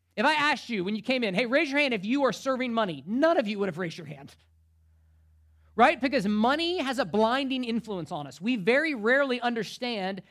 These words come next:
how money is affecting us, which is why in Luke twelve, verse fifteen, Jesus said something very interesting. This is what he said. "Watch out." He said, "Watch out. Be on your guard against all kinds of greed.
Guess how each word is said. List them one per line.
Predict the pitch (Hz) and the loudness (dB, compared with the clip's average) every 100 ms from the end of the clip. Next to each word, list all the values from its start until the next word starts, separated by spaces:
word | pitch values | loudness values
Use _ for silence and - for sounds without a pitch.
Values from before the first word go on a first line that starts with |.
| _ | _
how | - 233 247 | -8 -2 0
money | 226 240 220 220 | 0 0 -2 -2
is | 220 214 170 | 0 0 0
affecting | 185 - 277 - 202 | -8 -6 -6 -4 -6
us, | 147 | -6
which | 208 | -8
is | 226 170 | -8 -2
why | 233 320 | 0 2
in | 311 240 | 0 -2
Luke | 285 294 | -6 -8
twelve, | - 294 208 196 | -4 0 0 -2
verse | 220 - | -6 -8
fifteen, | 240 - 254 185 | -10 -10 -10 -8
Jesus | 220 285 | -8 -10
said | 320 247 | -10 -8
something | 247 196 | -6 -6
very | 160 220 240 | -4 -4 -6
interesting. | 190 160 - 117 | -10 -12 -14 -16
This | 135 190 | -10 -8
is | |
what | 214 | -8
he | |
said. | - 160 123 - _ | -8 -10 -10 -18 _
"Watch | 147 139 233 277 277 | -14 2 4 4 0
out." | 196 127 _ _ _ _ _ _ _ - | -4 -6 _ _ _ _ _ _ _ -8
He | |
said, | 196 190 143 | -2 -2 2
"Watch | 202 277 - | 4 4 2
out. | 285 160 - _ _ _ _ _ _ 151 | -2 -4 -10 _ _ _ _ _ _ -2
Be | 240 | 0
on | - 233 302 320 | 2 4 4 2
your | 302 240 | 0 0
guard | 240 269 233 233 | 2 4 4 4
against | 233 208 - - | 0 -2 -4 0
all | 240 277 | 4 4
kinds | 285 - 254 254 240 | 2 -2 0 0 -2
of | 226 160 | -6 -6
greed. | 175 247 226 156 127 | -6 -4 -4 -4 -8